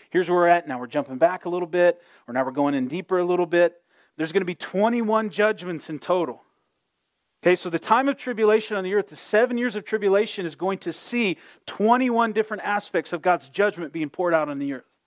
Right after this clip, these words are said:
And we know, based off of Jesus' own words,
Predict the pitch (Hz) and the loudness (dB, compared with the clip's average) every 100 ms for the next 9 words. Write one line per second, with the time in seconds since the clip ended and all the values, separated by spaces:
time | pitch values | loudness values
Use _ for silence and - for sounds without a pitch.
0 | _ _ _ _ _ _ _ _ - 196 | _ _ _ _ _ _ _ _ -2 0
1 | 196 214 262 202 196 220 202 185 170 143 | 2 4 4 4 2 2 -2 -4 -18 -20
2 | 170 151 143 196 247 220 175 170 202 214 | -20 -20 -8 -4 -2 -2 -4 0 2 2
3 | 196 208 208 165 | 2 2 2 0